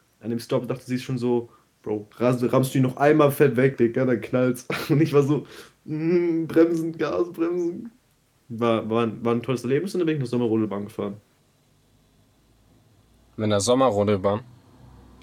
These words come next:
Speaker 1: Ja, die war auch nochmal scheiße.
Speaker 2: Ähm, dann kann ich dir von meinem un-, unnormal coolen Sommerrodelbahn-Erlebnis erzählen. Äh, ich bin eine Sommerrodelbahn runtergefahren, die, glaub ich, zwei Komma sieben Kilometer lang ist.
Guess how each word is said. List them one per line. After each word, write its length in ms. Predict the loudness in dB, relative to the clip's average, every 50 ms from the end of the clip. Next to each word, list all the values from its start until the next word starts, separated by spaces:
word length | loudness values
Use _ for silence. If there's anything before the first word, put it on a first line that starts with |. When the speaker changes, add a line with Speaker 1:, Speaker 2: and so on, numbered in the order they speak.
| -16 -6
Speaker 1:
Ja, 240 | -2 0 0 0 -2 -6 -14 -4 -2
die 100 | 2 2
war 100 | 4 4
auch 40 | 4
nochmal 240 | 4 4 4 4 4
scheiße. 480 | 4 4 4 4 4 4 4 2 2 0 -8 -18 -20 -20 -20 -14 -12 -12 -12 -12 -16 -20 -20 -20 -20 -20 -20 _ _ _ _ _ _ -20 _ _ _
Speaker 2:
Ähm, 420 | 0 2 4 4 2 2 2 2 2
dann 160 | 2 2 0
kann 180 | 0 0 0 0
ich 120 | 0 0
dir 120 | -2 -4 0
von 180 | 0 2 2
meinem 220 | 4 2 2 0 0
un-, 220 | 0 0 0 0 -2 -4 _
unnormal 640 | 2 4 4 4 4 2 2 2 2 2 2 0
coolen 640 | -4 -2 0 2 2 2 2 0 -2 -2 -4 -4 -2
Sommerrodelbahn-Erlebnis 1300 | 0 0 0 2 2 2 2 2 0 0 0 2 0 0 2 0 0 0 0 0 0 0 0 0 0 0
erzählen. 460 | -2 -2 0 0 2 2 0 0 -4 -8 _ _ _ _ _ _ -20 _ -20 -20 -20 -20 _ _ -6 -2
Äh, 220 | 0 2 2 2
ich 120 | 0 0
bin 140 | 0 2 2
eine 120 | 4 2 4
Sommerrodelbahn 800 | 2 4 4 4 4 4 2 2 0 2 2 2 2 2 2 2
runtergefahren, 800 | 0 0 0 0 0 0 0 -2 -2 0 0 0 2 0 0
die, 140 | -2 -4 -4
glaub 240 | 0 2 2 4 2
ich, 260 | 2 0 -2 -8 -10 -14 _ _ _ _ -2
zwei 380 | 0 0 2 2 2 2 2
Komma 300 | 0 0 2 2 2 2
sieben 340 | 2 2 2 2 2 2 0
Kilometer 640 | -2 -2 0 0 2 2 2 2 0 0 0 0 0
lang 240 | 0 0 -2 -2 -2
ist. 220 | -4 -6 -6 -14